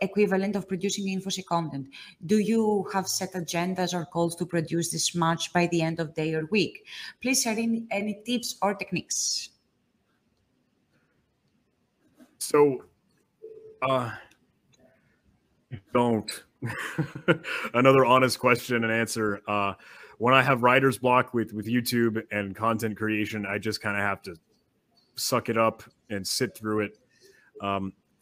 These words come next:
Speaker 2: and I've had those ideas like, man, it would, it would be great to do some cool tutorial series or something new.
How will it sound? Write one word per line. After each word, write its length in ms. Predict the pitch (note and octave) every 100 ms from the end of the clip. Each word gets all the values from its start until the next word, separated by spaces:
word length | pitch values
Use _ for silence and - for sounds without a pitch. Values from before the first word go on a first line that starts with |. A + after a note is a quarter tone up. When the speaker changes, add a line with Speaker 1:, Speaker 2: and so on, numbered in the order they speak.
| _ _ _ _ _
Speaker 2:
and 140 | B2+ C3+
I've 120 | B2+
had 180 | C3+ B2+
those 200 | B2+ B2
ideas 440 | A#2 B2 C3 A#2+
like, 160 | A2 A2
man, 160 | A#2
it 40 | A2+
would, 220 | A2+ G#2 -
it 60 | B2+
would 100 | A#2+
be 100 | A#2
great 600 | A2+ A#2 B2+ B2 - - _ -
to 120 | G#2+
do 560 | F#2 A#2+ A#2+ A#2+ A2 -
some 200 | - G#2+
cool 440 | - E3 D3+ C#3+
tutorial 580 | C3 A#2 - A#2+ A#2 A2
series 440 | - A2 G2+ G2 F#2
or 40 |
something 440 | - C#3 B2+ B2+
new. 380 | A#2 A2+ A2 G#2